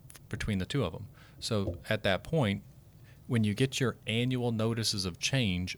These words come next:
booklet for your drug plan, I don't expect people to read the whole book, but maybe the first three pages. You flip it open, and it was, says right there that this particular company is going from twenty-six dollars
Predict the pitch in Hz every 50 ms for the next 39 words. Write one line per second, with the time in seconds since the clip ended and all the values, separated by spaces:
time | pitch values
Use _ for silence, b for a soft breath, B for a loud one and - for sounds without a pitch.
0 | - - - 131 131 - - 85 87 - - 104 98 87 87 - 104 101 107 -
1 | - 127 127 135 143 156 151 B B B B B B B B B B B - -
2 | 123 147 190 180 147 - - 135 127 120 - 131 120 113 107 104 110 113 101 90
3 | 82 101 98 85 87 117 139 113 101 - - 95 - - - - - 101 104 101
4 | 113 101 98 - - 110 110 98 - - - - - 95 95 104 117 - 107 113
5 | 127 151 180 202 220 202 - - B B B B B B B B B - - 113
6 | - - 151 151 - 131 139 175 190 - 123 120 123 120 - - - - 117 120
7 | 127 98 120 113 - - 131 123 113 120 113 110 - - 156 156 139 113 110 107
8 | B B B B B B B - - 107 101 98 - - - - 120 123 131 -
9 | - 123 120 - 120 - - 104 95 92 - - 135 127 107 101 98 98 98 -
10 | 104 - - - 104 104 98 - - - 107 113 123 135 139 143 131 - - 135
11 | 107 90 85 85 92 98 - - - - - - - - - - - - - -
12 | - 113 110 117 - 127 117 117 - - 131 127 - - - 98 90 87 90 90
13 | 90 92 90 -